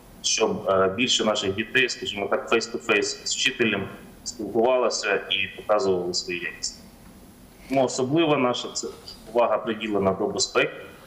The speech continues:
І, по-друге, це до якості надання освітніх послуг. Зараз проводимо відповідне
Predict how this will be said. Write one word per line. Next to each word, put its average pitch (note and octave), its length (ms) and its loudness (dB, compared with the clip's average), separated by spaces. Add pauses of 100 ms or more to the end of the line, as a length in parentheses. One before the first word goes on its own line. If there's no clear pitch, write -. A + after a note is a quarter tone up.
(380)
І, B2+ 100 0
по-друге, C3 500 2
це A#2+ 220 2
до A2 160 2
якості A2+ 720 0
надання G#2 400 4
освітніх - 480 -4 (100)
послуг. - 360 -6 (420)
Зараз A#2+ 300 2
проводимо G#2+ 540 2
відповідне G2+ 540 0